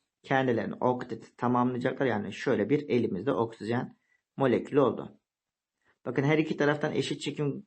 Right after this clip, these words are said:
kuvveti olduğu için bu maddemiz apolar bir maddedir. Amonyak ise şu şekilde olur. Azotun beş noktası var dedik. Buraya üç tane hidrojeni bu şekilde bağlayabiliriz.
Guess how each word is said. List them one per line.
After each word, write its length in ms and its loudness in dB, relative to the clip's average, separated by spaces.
kuvveti 360 6
olduğu 160 4
için 200 0
bu 60 2
maddemiz 480 -2
apolar 560 0
bir 100 4
maddedir. 640 -6
Amonyak 520 6
ise 440 -4
şu 220 -6
şekilde 380 -4
olur. 280 -4
Azotun 520 -4
beş 280 -2
noktası 460 -4
var 240 4
dedik. 420 -4
Buraya 220 2
üç 300 -4
tane 240 -6
hidrojeni 460 0
bu 80 -2
şekilde 420 -4
bağlayabiliriz. 840 0